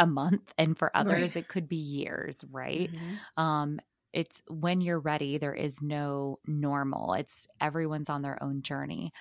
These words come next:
Speaker 1: But going back out into the dating world can be really scary, um,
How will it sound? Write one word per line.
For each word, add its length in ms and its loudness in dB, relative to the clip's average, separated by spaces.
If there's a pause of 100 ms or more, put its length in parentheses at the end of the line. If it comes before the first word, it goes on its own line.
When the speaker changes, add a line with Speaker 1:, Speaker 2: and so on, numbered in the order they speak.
(1000)
Speaker 1:
But 220 2
going 320 2
back 240 -4
out 180 0
into 220 0
the 100 -2
dating 440 0
world 380 -2
can 200 -2
be 160 -2 (260)
really 360 -8
scary, 760 -6 (520)
um, 400 0